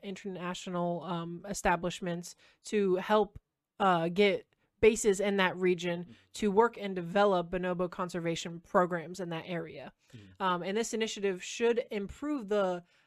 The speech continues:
Speaker 1: uh, likelihood of bonobo survival. Like we said, it, it doesn't help just them. It also helps the area that they're involved in, um, which plays a great role for them.
Speaker 2: Yeah.
Speaker 1: Um, but its success still depends upon building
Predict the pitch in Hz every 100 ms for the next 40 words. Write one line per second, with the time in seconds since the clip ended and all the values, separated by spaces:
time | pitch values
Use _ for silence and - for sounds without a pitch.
0 | - 185 170 190 196 214 202 190 170 180
1 | 180 170 170 190 165 151 120 123 180 180
2 | 180 196 165 165 - _ 208 208 226 214
3 | 202 175 196 - 185 175 185 190 196 185
4 | 185 175 - 190 208 190 190 185 180 180
5 | 175 175 175 180 175 202 170 123 185 -
6 | _ _ 180 170 175 202 175 165 180 170
7 | 175 165 - 165 120 92 107 - 151 -
8 | 180 170 175 190 185 190 - 185 - 226
9 | 226 - - - - 233 220 220 208 196
10 | 185 196 180 175 180 175 175